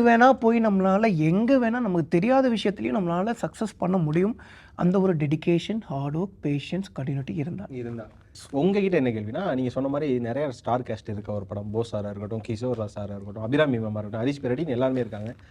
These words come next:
Speaker 2: ஆனா, ஐ பி எல் அப்படின்னா, டி டி எஃப் ஓட படம் தானே அப்படிங்கிற அளவு வெளியில ஒரு நேம் வருதுல்ல. So, அதை எப்படி பாக்குறீங்க நீங்க?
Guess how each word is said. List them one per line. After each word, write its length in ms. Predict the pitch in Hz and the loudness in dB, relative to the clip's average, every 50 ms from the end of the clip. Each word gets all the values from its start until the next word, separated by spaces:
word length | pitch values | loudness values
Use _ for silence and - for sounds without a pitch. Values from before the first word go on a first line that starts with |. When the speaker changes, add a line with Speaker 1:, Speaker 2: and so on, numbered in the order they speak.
| - - - - | -20 -20 -12 -2
Speaker 2:
ஆனா, 180 | - 160 202 233 | 2 4 6 6
ஐ 240 | 196 160 196 240 247 | 6 4 4 2 0
பி 200 | - 262 254 247 | 2 4 6 6
எல் 140 | 226 202 | 6 4
அப்படின்னா, 600 | 165 143 131 123 123 143 165 170 151 131 117 110 107 | 2 0 0 0 2 2 2 2 2 0 0 -4 -6
டி 120 | - - 120 | -8 -8 -4
டி 80 | 240 | -2
எஃப் 100 | 226 208 - | -2 -2 -2
ஓட 160 | 156 143 135 | -2 -2 0
படம் 220 | 123 127 127 123 | 0 0 0 2
தானே 180 | 127 127 123 123 | 0 0 0 0
அப்படிங்கிற 460 | 117 120 143 170 202 214 202 190 170 | -2 -2 -2 -2 0 2 4 4 4
அளவு 260 | 143 131 131 131 120 | 6 4 4 2 2
வெளியில 220 | 117 123 120 117 110 | 2 0 0 0 -2
ஒரு 160 | 107 104 101 | -4 -6 -6
நேம் 340 | 107 113 131 135 123 107 101 | -4 -4 -2 -2 -4 -6 -6
வருதுல்ல. 220 | 101 101 101 104 | -8 -10 -10 -12
So, 200 | 101 - - 104 | -12 -10 -10 -8
அதை 140 | 120 135 135 | -6 -6 -6
எப்படி 200 | 123 135 135 107 104 | -6 -6 -6 -6 -6
பாக்குறீங்க 300 | 101 98 95 101 101 98 | -8 -10 -12 -14 -16 -16
நீங்க? 160 | 98 101 | -18 -18